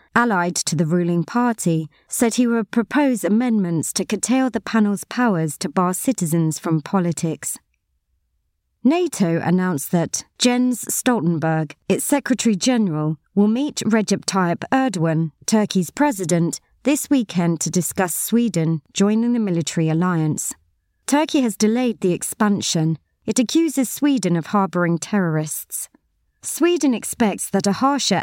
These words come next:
anti-terror law, which came into effect on Thursday, will have satisfied Mister Erdogan's demands.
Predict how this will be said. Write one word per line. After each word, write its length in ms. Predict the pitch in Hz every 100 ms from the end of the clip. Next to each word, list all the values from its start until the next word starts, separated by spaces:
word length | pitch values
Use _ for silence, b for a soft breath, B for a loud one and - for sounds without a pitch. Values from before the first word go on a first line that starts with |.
| -
anti-terror 640 | 185 180 190 - 262 214
law, 340 | 165 160 156 156 - _
which 220 | 202 -
came 240 | 247 302
into 240 | 302 254 220
effect 380 | 196 214 - 190
on 120 | 185
Thursday, 720 | - 277 262 - 170 160 160 b -
will 160 | 226
have 140 | 226 208
satisfied 640 | 320 294 151 - 175 160
Mister 320 | 180 - 185
Erdogan's 480 | - 180 160 165 160
demands. 640 | - 175 180 165 160 156